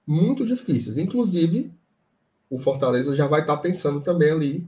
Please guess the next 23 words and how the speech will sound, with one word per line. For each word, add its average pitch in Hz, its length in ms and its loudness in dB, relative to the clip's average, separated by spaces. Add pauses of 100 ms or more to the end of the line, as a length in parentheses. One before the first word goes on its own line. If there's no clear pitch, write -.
(720)
na 113 140 -4
Copa 120 200 0
do 120 80 -2
Brasil, 165 360 2 (920)
né? 110 240 -10
Que, 123 80 -14
sem 127 240 0
sombra 160 380 4
de 185 140 4
dúvidas, 156 580 -2 (360)
é 117 160 0
o 151 140 4
jogo 127 320 2
mais 135 240 -2
importante 147 500 -4
do 143 160 -2
ano, 117 200 -2
é 143 80 -4
contra 127 280 -4
o - 20 -2
Atlético 147 340 -4
Mineiro. 127 260 -6
Então, 143 340 0